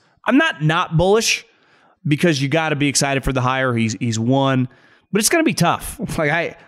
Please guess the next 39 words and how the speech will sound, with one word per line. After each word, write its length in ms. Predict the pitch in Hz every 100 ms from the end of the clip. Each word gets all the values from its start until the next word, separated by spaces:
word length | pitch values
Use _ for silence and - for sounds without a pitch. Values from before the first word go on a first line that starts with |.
| _ _ _ -
I, 100 | - 202
I 40 |
know 160 | 202 202
you 140 | 160
can 140 | 131
win 100 | 123
at 80 | 110
Penn 140 | 107 104
State. 300 | - 80 - _ _ _ _
I, 160 | 143 165
I 40 |
know 140 | 185
you 160 | 190 165
can 220 | 143 127
win 120 | 123
at 60 | 117
Wisconsin. 560 | 104 - 104 95 - - _ -
Obviously, 340 | 156 156 143
Michigan, 380 | 135 139 123 120
Ohio 240 | 113 110 104
State, 360 | - 98 82 _
U 240 | 147 139 131
S 100 | -
C. 280 | 117 98 - _ _ _ _ _ _ _
To 100 | 185
me, 160 | 190
Chip 300 | 135 165 135
isn't, 320 | 120 107 113 - -
I, 100 | 131 - 156 156 -
I, 220 | - 208 -
I 120 | 190
don't 120 | 202
think 200 | 143 123
Chip 180 | - 123
even 220 | 120 107
makes 240 | 110 110 -
the 80 |
Big 200 | 101 101
Ten. 260 | - 95 92